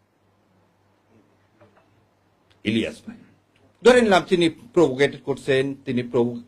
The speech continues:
করার জন্য এই বিল্ডিং ভেঙে দিছে কেউ, খুব ভালো কথা। তার জন্য ইলিয়াস ভাই কি করছেন? পার্সোনাল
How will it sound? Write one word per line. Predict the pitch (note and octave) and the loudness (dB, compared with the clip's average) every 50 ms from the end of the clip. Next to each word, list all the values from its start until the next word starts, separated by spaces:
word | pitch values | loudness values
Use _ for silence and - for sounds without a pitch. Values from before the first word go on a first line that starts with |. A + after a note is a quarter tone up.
| _ _ _ _ - - - | _ _ _ _ -20 -8 -2
করার | - A#2 A#2 A#2 A2+ | 0 0 2 0 0
জন্য | G#2+ C3+ C#3+ E3 G3+ A3+ A3 - - - _ | -2 -4 -4 -4 -4 -6 -6 -10 -16 -10 _
এই | - C#3+ | -6 -4
বিল্ডিং | B2 C3 B2 A#2 A2 A2 G#2 | -2 -2 -2 -2 -4 -6 -6
ভেঙে | A2+ A2+ A2 A2+ G2 | -8 -6 -6 -8 -8
দিছে | D#2+ - - - - | -10 -14 -20 -20 -20
কেউ, | - - - _ _ _ _ _ _ _ _ _ _ - | -20 -20 -20 _ _ _ _ _ _ _ _ _ _ 0
খুব | G#3 G3+ D3 | 0 0 0
ভালো | C3 A#2+ A2+ A2+ | -2 -4 -4 -4
কথা। | A2 B2+ A#2 - | -6 -8 -10 -6
তার | - G3 F#3+ F3+ | -4 -4 -4 -4
জন্য | E3+ G3 G3 | -4 -6 -6
ইলিয়াস | G3 E3 E3 E3+ E3 D#3 D3 | -6 -4 -4 -4 -6 -6 -6
ভাই | D#3+ E3+ E3+ - | -8 -8 -8 -10
কি | - F3 | -14 -12
করছেন? | - - F3+ - - A#3+ A#3+ A#3+ A#3 - - _ _ _ | -10 -10 -10 -6 -4 -4 -4 -4 -8 -12 -16 _ _ _
পার্সোনাল | D3+ D#3 D3+ - - F3+ F3 E3+ | 0 0 0 -2 -6 -6 -6 -6